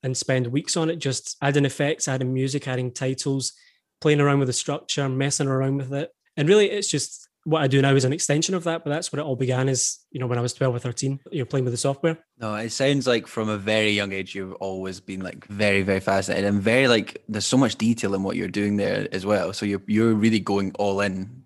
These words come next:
Speaker 2: to it, I, it sounds like, from a young age.
Speaker 1: Yeah, absolutely.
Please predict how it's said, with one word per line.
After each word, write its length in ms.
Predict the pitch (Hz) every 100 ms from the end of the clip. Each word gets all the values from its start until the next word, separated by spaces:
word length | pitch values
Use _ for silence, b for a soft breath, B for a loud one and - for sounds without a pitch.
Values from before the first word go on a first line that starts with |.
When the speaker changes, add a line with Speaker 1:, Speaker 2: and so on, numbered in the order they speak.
| -
Speaker 2:
to 320 | 98 101 -
it, 140 | 87 -
I, 40 |
it 100 | 98
sounds 320 | - 95 95 87
like, 180 | -
from 140 | - 101
a 60 |
young 180 | 98 98
age. 260 | 95 92 - _ -
Speaker 1:
Yeah, 140 | 240 - _
absolutely. 460 | 185 185 175 170 180